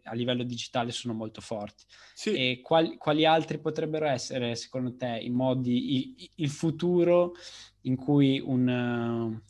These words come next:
Speaker 1: uno store fisico, magari visto che adesso abbiamo parlato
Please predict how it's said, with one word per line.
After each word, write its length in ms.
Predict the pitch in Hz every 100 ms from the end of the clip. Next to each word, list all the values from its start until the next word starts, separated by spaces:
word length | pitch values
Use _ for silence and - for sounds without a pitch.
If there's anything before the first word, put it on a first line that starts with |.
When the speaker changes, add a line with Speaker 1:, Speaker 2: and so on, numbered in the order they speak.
| _
Speaker 1:
uno 160 | 127
store 640 | 127 - 147 139 135 131 127
fisico, 640 | - 147 127 135 147 143 -
magari 320 | 117 123 123
visto 240 | 120 -
che 80 | 117
adesso 260 | 117 120 120
abbiamo 240 | 120 113
parlato 720 | 110 120 120 117 - 120 113